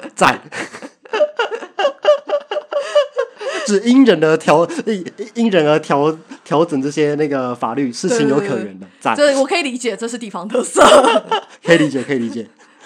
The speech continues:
Speaker 1: 啊，然后台南还有个有趣的一个，那个P T T的一个趣闻，
Speaker 2: 嗯。
Speaker 1: 就是那个有人在P T T上面，他就有发文说，因为，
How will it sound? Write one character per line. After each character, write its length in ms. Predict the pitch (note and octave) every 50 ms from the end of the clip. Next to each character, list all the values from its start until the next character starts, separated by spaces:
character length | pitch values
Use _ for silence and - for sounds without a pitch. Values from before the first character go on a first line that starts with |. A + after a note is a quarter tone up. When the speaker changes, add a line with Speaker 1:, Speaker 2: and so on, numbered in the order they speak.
| - - - _ - - -
Speaker 1:
啊， 120 | - D#3 C3 -
然 100 | D#3 A3
后 80 | B3+
台 160 | B3+ - F3+
南 80 | E3+ D#3+
还 80 | E3 F#3
有 80 | E3+
个 80 | C#3+ C#3+
有 160 | C3+ B2 A2
趣 220 | A2 - F3+ D#3
的 120 | B2+ A#2+ A2
一 60 | A2
个， 480 | G#2+ A#2+ A#2+ A#2 A2+ A2+ A2+ A2 A2 A2+ -
那 100 | D3+ C#3+
个 400 | A#2+ B2+ A#2+ A#2 A2+ A2+ A2+ A2 A2 A2 _ _
P 100 | - F#3
T 100 | G3 F#3+
T 140 | F#3 G3 F#3
的 100 | D#3 C3+
一 20 |
个 140 | B2 B2+ A#2+
趣 300 | - - - E3+ C#3 A#2
闻， 180 | A2 B2+ B2 - - _ _ - _ - -
Speaker 2:
嗯。 120 | G#3+ A3+
Speaker 1:
就 80 | G#3+ F#3
是 220 | F3 G3+ G3 F3+
那 140 | E3 F3 F3
个 300 | D3+ D3+ C#3 C3 B2+ B2
有 60 | B2
人 100 | B2+ C#3
在 60 | F3 G#3
P 120 | - G3
T 100 | F3+ E3
T 140 | D#3 - F#3
上 160 | F3+ F#3 D3
面， 160 | C#3 C#3+ C3 A2+
他 100 | A#2+ D#3
就 120 | - E3
有 80 | C3 A2
发 200 | - B2+ B2 C3+
文 200 | A#2+ G#2+ G2+ G2
说， 260 | - A2+ G#2+ G#2+ G#2+
因 60 | G3+
为， 140 | A3 A3 F#3+